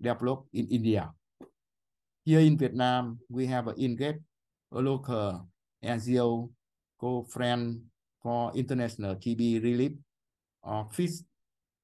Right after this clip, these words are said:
to serve, uh, as an in-, intermediary agency and facilitate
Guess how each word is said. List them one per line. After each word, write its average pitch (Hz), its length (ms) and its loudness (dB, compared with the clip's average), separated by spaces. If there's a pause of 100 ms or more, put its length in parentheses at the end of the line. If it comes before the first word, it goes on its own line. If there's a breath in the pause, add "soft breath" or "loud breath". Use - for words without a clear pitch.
(260)
to 135 120 0
serve, 139 460 -2
uh, 107 140 -4 (760)
as 135 280 -6
an 95 440 -2
in-, 120 280 -2 (440)
intermediary 120 920 0 (520)
agency 117 720 -2 (600)
and 127 200 -6
facilitate 127 680 -4